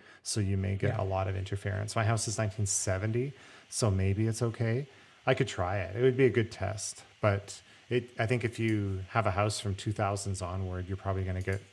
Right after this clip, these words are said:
Speaker 1: uh, better connection.
Speaker 2: Yeah.
Speaker 1: That's my guess. That's my totally un-, uh, unsubstantiated claim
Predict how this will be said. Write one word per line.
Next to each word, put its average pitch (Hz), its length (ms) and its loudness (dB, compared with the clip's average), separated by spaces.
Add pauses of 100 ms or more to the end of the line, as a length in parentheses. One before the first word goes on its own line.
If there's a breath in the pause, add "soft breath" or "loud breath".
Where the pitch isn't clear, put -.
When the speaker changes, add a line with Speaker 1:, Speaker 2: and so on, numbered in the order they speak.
(1200)
Speaker 1:
uh, 95 140 -4 (100)
better 95 220 -4
connection. - 520 -12 (1120)
Speaker 2:
Yeah. 120 120 -4 (540)
Speaker 1:
That's 101 200 -6
my 101 80 -8
guess. - 420 -12
That's - 240 2
my 110 300 2 (600 loud breath)
totally 117 880 4 (680 loud breath)
un-, 107 400 -2
uh, 98 340 -4
unsubstantiated 98 1040 -4
claim 92 440 -4